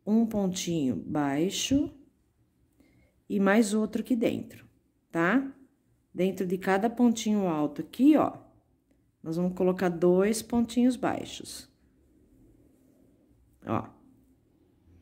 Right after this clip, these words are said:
Então, vamos lá. Eu gosto de pegar na correntinha aqui, mas vocês podem pegar aqui também, ó. Ó, pra cada pontinho alto aqui,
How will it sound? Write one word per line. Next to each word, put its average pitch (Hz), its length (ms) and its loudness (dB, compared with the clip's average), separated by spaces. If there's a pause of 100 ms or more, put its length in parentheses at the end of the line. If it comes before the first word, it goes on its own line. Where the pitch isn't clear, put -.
(1300)
Então, 151 160 -4
vamos 180 240 2
lá. - 200 -2 (1200)
Eu 262 200 6
gosto 185 600 0
de 160 80 -4
pegar 170 440 0
na 180 200 -2
correntinha 196 720 -2
aqui, - 340 -12 (400)
mas 175 140 -4
vocês 214 160 -4
podem 208 320 -2
pegar 214 300 -2
aqui 220 180 -6
também, 202 480 0
ó. - 80 -8 (2750)
Ó, - 80 -14
pra - 180 -10
cada 220 320 0
pontinho 214 640 0
alto 160 460 0
aqui, 170 720 0